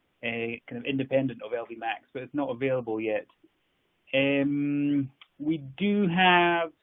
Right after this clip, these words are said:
some guidelines on how it, it, basically it can be done.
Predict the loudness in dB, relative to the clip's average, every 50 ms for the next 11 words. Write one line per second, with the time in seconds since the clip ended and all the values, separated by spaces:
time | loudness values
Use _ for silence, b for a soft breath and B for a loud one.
0 | _ _ _ _ _ _ _ _ -6 -4 -4 -4 -4 -6 -8 -8 -8 -8 -8 -8
1 | -10 -10 -12 -14 -18 _ _ -4 -4 -2 -2 -2 -4 -4 -4 -4 -2 -2 -4 -6
2 | -8 -8 -8 -8 -8 -10 -10 -12 -14 -18 _ _ _ _ _ _ _ _ _ _
3 | _ _ _ _ _ _ _ _ _ _ _ _ _ -2 0 0 0 0 -2 -2
4 | -2 -2 -2 -2 -2 0 0 0 -2 -6 _ _ _ -12 -12 -12 -12 _ -12 -12
5 | -12 -14 _ _ _ _ 2 2 2 4 0 0 0 -2 -2 2 2 2 2 2
6 | 0 0 2 2 2 2 2 0 -4 -10 -14